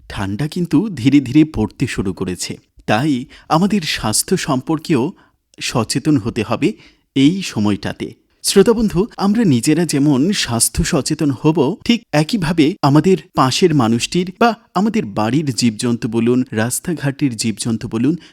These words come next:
তাদের প্রতিও আমাদের একটু যত্নবান হলে হয়তোবা আমাদের হৃদয়ের যে মনুষ্যত্ববোধ, সেটা কিন্তু অনেকটাই সুন্দর হয়ে উঠবে। কেননা স্বামী বিবেকানন্দ বলেছিলেন,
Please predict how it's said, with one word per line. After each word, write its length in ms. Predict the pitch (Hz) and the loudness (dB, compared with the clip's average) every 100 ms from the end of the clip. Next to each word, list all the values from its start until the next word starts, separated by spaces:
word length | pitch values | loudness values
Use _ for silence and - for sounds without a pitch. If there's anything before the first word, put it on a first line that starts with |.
| - | -10
তাদের 380 | 113 113 170 180 | -6 -4 -4 -4
প্রতিও 520 | - 123 117 127 - - _ _ | -4 -6 -2 -2 -2 -8 _ _
আমাদের 340 | 127 131 156 185 - | -6 -4 -2 -4 -8
একটু 260 | 180 - 185 | -12 -8 -6
যত্নবান 640 | 117 - - 147 135 131 | -4 -4 -4 -4 -2 -4
হলে 400 | - 131 147 - _ _ _ | -2 0 -2 -4 _ _ _
হয়তোবা 500 | - 110 135 135 120 - _ _ | -8 -6 -4 -6 -6 -8 _ _
আমাদের 340 | - 147 160 165 120 - | -6 -4 -4 -6 -8 -6
হৃদয়ের 500 | 107 117 139 156 139 | -4 -2 -2 -2 -2
যে 280 | - 117 110 _ 123 | -2 -2 -4 _ 0
মনুষ্যত্ববোধ, 960 | 120 170 180 170 - 127 95 - - - _ - | 2 2 -2 -6 -4 -2 -2 -6 -12 -20 _ -8
সেটা 320 | - 120 135 | -4 -2 -2
কিন্তু 340 | 165 151 156 - - _ | -2 0 0 -2 -14 _
অনেকটাই 800 | 113 127 165 - 139 135 92 - - - | 0 2 0 0 2 2 2 -6 -18 -12
সুন্দর 460 | - 123 120 127 | -4 -2 -2 -4
হয়ে 240 | 110 107 98 | -4 -2 -2
উঠবে। 320 | 92 - 104 - _ _ _ | -4 -8 -12 -12 _ _ _
কেননা 400 | - 214 240 185 - _ | 2 4 4 0 -6 _
স্বামী 380 | - - 143 196 | -6 -2 0 0
বিবেকানন্দ 640 | 196 185 190 175 170 160 | -2 -2 0 2 2 0
বলেছিলেন, 600 | 127 110 117 - 101 82 | -2 -2 -2 -4 -4 -6